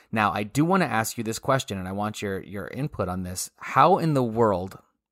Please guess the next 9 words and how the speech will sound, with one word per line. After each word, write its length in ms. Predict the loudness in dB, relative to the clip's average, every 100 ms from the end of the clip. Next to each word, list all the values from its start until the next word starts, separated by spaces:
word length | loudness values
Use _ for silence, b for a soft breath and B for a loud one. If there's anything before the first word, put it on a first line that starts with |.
| -8
do 100 | -6
you 220 | -4 -6
rank 380 | -2 0 0 -2
Shohei 540 | -2 0 0 0 -2
Ohtani 540 | -2 -2 -2 -2 -6 -14 _ _ _ _ _ _ _ _ _ _ _ _ _ _ _ _ _ _ _
in 180 | 0 2
a 60 |
vacuum? 580 | 4 2 2 -2 -14 -16 -20 _ -8
Because 680 | -8 -4 2 4 4 0